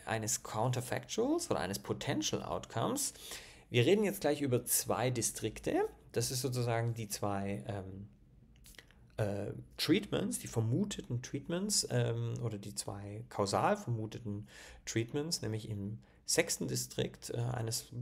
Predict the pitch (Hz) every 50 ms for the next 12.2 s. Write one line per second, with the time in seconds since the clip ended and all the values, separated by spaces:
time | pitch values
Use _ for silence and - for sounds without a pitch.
0 | 123 123 123 - - 110 107 117 123 - 127 123 - 113 117 113 - 110 107 107
1 | 107 - - 123 117 113 113 120 - - - - - - - - 98 98 101 -
2 | - - - - - 117 113 107 107 107 104 104 - - - 123 123 156 127 101
3 | 104 104 - 123 110 107 - 104 - - - - - - - 101 98 98 98 104
4 | 107 117 - - - - 117 117 - - 110 101 - 107 98 95 95 98 98 98
5 | - - 123 - - 135 127 127 123 127 - - - - - - - 127 123 139
6 | 139 127 123 127 - 95 92 98 101 110 - - - - 110 107 - - - 101
7 | 98 - - 107 110 123 139 156 165 151 - 107 104 101 98 - 120 127 - -
8 | - 135 127 123 - - - 120 123 - - - - 117 110 107 107 110 107 110
9 | 107 104 98 101 104 107 104 - - 107 104 101 101 98 98 98 - 101 95 98
10 | 98 101 101 101 127 - - - 90 98 101 107 104 107 101 98 98 113 - -
11 | - - - - - - 98 - - - - 104 101 104 107 - - 98 107 123
12 | 127 127 127